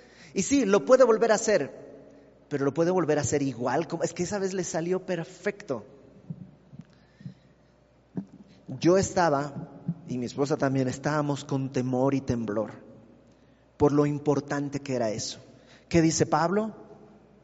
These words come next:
"Ocúpate en tu salvación con temor y temblor". No dice, "Ojo, aguas porque te puedes quedar fuera de la fiesta.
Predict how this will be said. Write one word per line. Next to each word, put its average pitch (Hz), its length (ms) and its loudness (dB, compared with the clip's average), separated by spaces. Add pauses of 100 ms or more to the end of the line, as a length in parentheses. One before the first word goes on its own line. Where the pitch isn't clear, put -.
(260)
"Ocúpate 185 680 -2
en 180 140 -2
tu 170 120 -4
salvación 139 880 -2 (380)
con 135 240 0
temor 131 600 0 (400)
y 123 100 -4
temblor". 110 680 -4 (240)
No 196 240 2
dice, 208 520 2
"Ojo, 160 440 6
aguas 135 400 2
porque 143 200 -4
te - 100 -8
puedes 143 240 2
quedar 135 180 2
fuera 131 220 2
de 120 60 0
la 113 80 0
fiesta. 143 480 0